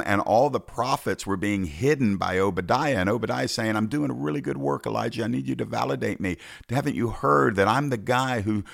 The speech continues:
who's hidden the prophets from murderous Jezebel?" Well, let me just go ahead and tell you this. Most prophets <laughs>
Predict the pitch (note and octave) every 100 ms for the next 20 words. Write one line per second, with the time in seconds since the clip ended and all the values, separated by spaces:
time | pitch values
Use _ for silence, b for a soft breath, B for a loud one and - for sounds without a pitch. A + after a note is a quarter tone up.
0 | B - G#2+ - D3+ B2+ - C#3 C#3+ A#2+
1 | - - G#2+ G#2+ C3 A2+ - B2 C3 A2
2 | E2+ D#2+ G#2+ E3 E3 - - A#2+ G#2+ B2
3 | C3+ E2+ - B B B B B - D3
4 | E3+ F#3+ - - D3 E3+ F#3 - G#2 -
5 | - - _ b b _ - - F3+